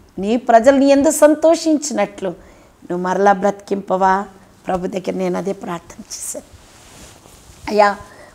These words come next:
మమ్మల్ని బ్రతికింపవా? మమ్మల్ని మరణానికి అప్పచెప్తావా తండ్రి?" నువ్వు గొప్ప దేవుడు. స్తుతించినాం,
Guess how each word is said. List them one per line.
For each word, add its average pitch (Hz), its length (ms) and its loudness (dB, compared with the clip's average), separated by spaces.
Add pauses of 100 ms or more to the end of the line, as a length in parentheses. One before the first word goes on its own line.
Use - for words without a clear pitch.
(120)
మమ్మల్ని 190 260 -4
బ్రతికింపవా? 220 800 -2 (1080)
మమ్మల్ని 202 260 -4
మరణానికి 254 460 0
అప్పచెప్తావా 226 560 -4
తండ్రి?" 196 460 -8 (340)
నువ్వు 202 60 -4
గొప్ప 208 300 -6
దేవుడు. 180 220 -2
స్తుతించినాం, 294 840 2